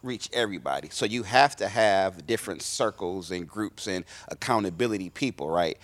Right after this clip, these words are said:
Now, if, if it's a small church, you know what I'm saying, a family church, something like that, then it, after church, everybody might go out,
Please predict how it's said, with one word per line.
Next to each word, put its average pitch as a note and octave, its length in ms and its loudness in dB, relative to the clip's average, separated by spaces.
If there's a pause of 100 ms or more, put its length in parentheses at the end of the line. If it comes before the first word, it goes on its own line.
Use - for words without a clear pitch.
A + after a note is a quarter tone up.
(180)
Now, G2+ 180 2
if, F#2+ 140 -4
if A2 220 0
it's C#3 200 2
a G2+ 120 0
small G2+ 480 4
church, - 640 -2 (100)
you - 80 -8
know G2+ 180 0
what - 120 -4
I'm G2 120 0
saying, F#2+ 420 -2 (300)
a - 60 -4
family G2 540 0
church, - 480 0
something G2 180 0
like G2 200 2
that, A2+ 280 6 (380)
then F3 180 2
it, - 100 -6 (180)
after F#3+ 180 0
church, B3 380 0
everybody G#3 360 2
might A3+ 240 0
go F3 140 2
out, D#3 180 2